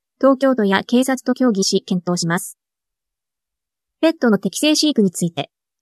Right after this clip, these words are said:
質問、飼い主の急病時などに自宅からペットが救出される仕組みを。回答、東京都はペットを守る緊急連絡カードを作成しています。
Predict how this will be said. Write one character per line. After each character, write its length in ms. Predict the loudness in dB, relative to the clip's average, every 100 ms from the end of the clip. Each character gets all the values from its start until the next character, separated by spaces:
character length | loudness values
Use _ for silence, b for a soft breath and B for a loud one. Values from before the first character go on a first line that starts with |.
| _
質 220 | -12 -2
問、 240 | 0 0 -4 _ _ _
飼 140 | 0
い 60 | 2
主 200 | 2 2
の 100 | 2
急 120 | 2
病 200 | 4 4
時 120 | 4
な 120 | 0
ど 60 | 2
に 180 | 0 -2 _
自 120 | -12 -4
宅 200 | -4 0
か 140 | 2
ら 160 | 2 2
ペ 140 | 0
ッ 60 | 0
ト 120 | 0
が 100 | 0
救 220 | 2 2
出 160 | 0 -2
さ 100 | 0
れ 80 |
る 80 | 2
仕 80 | 0
組 200 | 0 0
み 40 |
を。 80 | -2 -6 _ _ _ _ _ 0
回 180 | 0
答、 360 | 2 2 0 -2 _ _ 0
東 180 | 2
京 140 | 2 0
都 100 | 2
は 180 | 0 0 _
ペ 120 | -2
ッ 60 | 2
ト 120 | 2
を 40 |
守 340 | 2 2 2 0
る 100 | -2
緊 160 | -2 -2
急 200 | 0 0
連 100 | 2
絡 220 | 0 -2
カ 160 | 0
ー 20 | 2
ド 80 |
を 60 | 0
作 180 | -2 -4
成 140 | -4
し 100 | -2
て 60 | -2
い 80 | -2
ま 100 | -2
す。 160 | -6